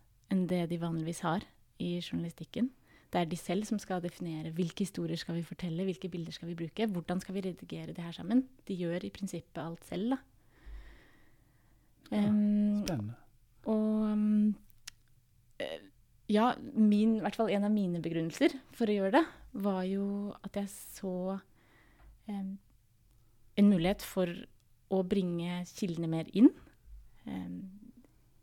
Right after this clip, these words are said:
Speaker 1: i større grad basere meg på deltagelse fra dem, da. Ikke sånn at, jeg har jo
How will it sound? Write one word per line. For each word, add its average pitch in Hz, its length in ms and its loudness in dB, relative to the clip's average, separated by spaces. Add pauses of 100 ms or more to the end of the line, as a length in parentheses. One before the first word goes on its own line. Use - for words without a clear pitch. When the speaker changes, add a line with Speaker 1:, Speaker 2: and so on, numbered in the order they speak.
(120)
Speaker 1:
i 196 40 -10
større 180 440 -6
grad 175 460 -2 (1200)
basere 185 200 0
meg 180 160 0
på 185 180 0
deltagelse 156 840 -2
fra 160 280 -6
dem, 254 240 2
da. 330 100 0 (400)
Ikke 208 220 -4
sånn 190 120 -4
at, 190 140 -4 (200)
jeg 196 120 0
har 185 120 2
jo 220 240 0